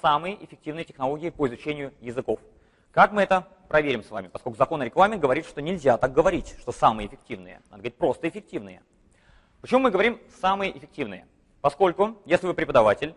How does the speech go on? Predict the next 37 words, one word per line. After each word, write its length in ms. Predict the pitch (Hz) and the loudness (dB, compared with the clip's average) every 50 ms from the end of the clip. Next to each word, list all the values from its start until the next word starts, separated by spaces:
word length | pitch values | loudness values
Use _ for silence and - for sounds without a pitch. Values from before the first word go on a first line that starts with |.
| _ _ | _ _
если 240 | - 151 - - 156 | -2 -2 -2 0 0
вы 80 | 151 | -2
ученик, 480 | - 139 - - 123 107 123 151 - _ _ _ | -2 -2 -4 -6 -6 -6 -6 -6 -8 _ _ _
если 220 | - 139 139 - 156 | -8 -8 -4 -2 0
вы 220 | 147 151 135 - - - _ _ _ _ | 2 2 2 2 -2 -10 _ _ _ _
исследователь, 540 | 135 - - - 147 147 127 120 - 113 117 | -18 -16 0 2 4 4 4 2 -2 -2 -2
разработчик 540 | 117 110 120 117 120 135 123 - - 113 - _ _ _ _ _ | -2 2 2 0 0 0 -4 -6 -8 -14 -20 _ _ _ _ _
или 140 | 143 147 139 | -2 -2 -2
просто 280 | 127 - 143 131 - 135 | 2 2 0 0 0 -4
человек, 360 | - 175 202 220 247 240 - - - - _ _ | -2 0 4 4 4 2 0 -6 -20 -20 _ _
если 200 | - 165 - 196 | -4 -2 2 2
вы 80 | 190 180 | 2 2
знаете, 440 | 147 180 190 190 185 175 - - | 2 0 0 0 -2 -2 -4 -8
где 420 | 135 104 104 117 165 170 139 110 98 - _ _ | -14 -18 -12 -6 -2 -2 -2 -2 -4 -8 _ _
есть 280 | 113 127 139 131 - _ | -8 -4 -4 -4 -4 _
технологии, 380 | 131 - 135 135 131 120 127 | -12 -6 -4 -4 -4 -4 -6
или 120 | - 147 139 | -8 -8 -6
знаете 300 | 127 143 151 143 - - | -4 -4 -4 -6 -6 -8
сами 320 | - - 170 147 127 120 | -2 0 0 0 0 -2
технологию, 420 | - - _ 131 131 127 117 101 | -8 -12 _ -4 -4 -4 -4 -6
которая 240 | 98 117 - 120 123 | -8 -8 -4 -2 -2
работает 280 | 139 143 143 - - - - | -2 -2 -4 -6 -10 -16 -10
лучше, 340 | 151 165 180 - - - | -4 -2 -2 -2 -4 -8
чем 120 | - 131 113 | -12 -10 -6
то, 120 | - 143 | -4 -4
что 120 | - - 127 | -4 -4 -8
мы 120 | 139 127 | -10 -8
предлагаем, 540 | 127 117 113 110 104 107 104 113 156 220 240 - _ _ _ _ _ _ | -6 -4 -4 -2 0 0 0 0 -2 -6 -10 -16 _ _ _ _ _ _
пожалуйста, 400 | - 135 127 160 170 160 - - | -2 0 2 4 4 2 2 -2
подойдите 380 | - 139 139 143 143 143 139 131 | -4 -2 -2 -2 -2 -4 -8 -4
ко 100 | - 143 | -2 -2
мне 280 | 123 113 107 120 160 - - | -2 -2 -4 -6 -6 -8 -10
или 120 | 143 147 143 | -8 -8 -6
напишите 420 | 147 139 147 131 - 143 - 120 | -8 -8 -10 -10 -10 -10 -10 -10
мне, 280 | 110 113 131 170 226 - _ _ _ _ _ _ _ | -8 -8 -8 -8 -8 -12 _ _ _ _ _ _ _
и 120 | 147 151 | -10 -10
тот, 380 | - _ 196 180 147 - - | -2 _ 2 2 2 2 0